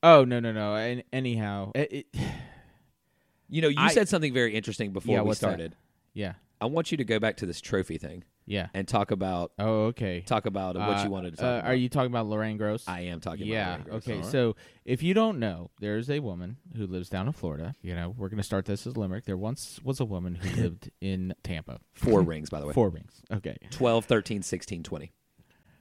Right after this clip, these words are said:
Speaker 1: Her father was Greg Gross, who was the original silversmith at Tiffany's, who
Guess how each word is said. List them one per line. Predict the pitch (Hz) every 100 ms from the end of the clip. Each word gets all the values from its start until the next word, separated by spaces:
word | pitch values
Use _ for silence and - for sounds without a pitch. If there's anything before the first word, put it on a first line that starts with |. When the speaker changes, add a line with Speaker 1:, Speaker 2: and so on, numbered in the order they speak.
| _ _ _
Speaker 1:
Her | - 123 104
father | - 131 131 208 131 69 - 110 - _ _ _ _ _ _ _ _ _ _
was | 107 110 98 95 92 92 92 92 90 - - 95
Greg | 110 120 135 104
Gross, | - 87 82 - - _ - -
who | 113 101 98 95
was | - 107 104 101 98
the | - 107
original | 92 117 - 147 131
silversmith | - 151 123 - - 69 - - - - _ _ -
at | 98 95 92 90 85 - - _ _ _
Tiffany's, | - 151 185 131 92 82 90 - - - -
who | 92 82 85 85